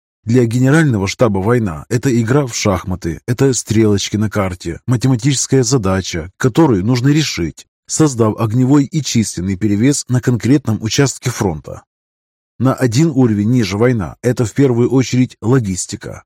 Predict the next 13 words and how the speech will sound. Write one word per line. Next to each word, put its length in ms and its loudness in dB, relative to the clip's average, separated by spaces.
Это 280 0
десятки 680 -2
тысяч 480 -4
людей, 560 0
которых 400 2
надо 220 2
доставить 560 0
из 160 -6
пункта 480 0
А 240 0
в 160 -18
пункт 360 0
Б, 380 -4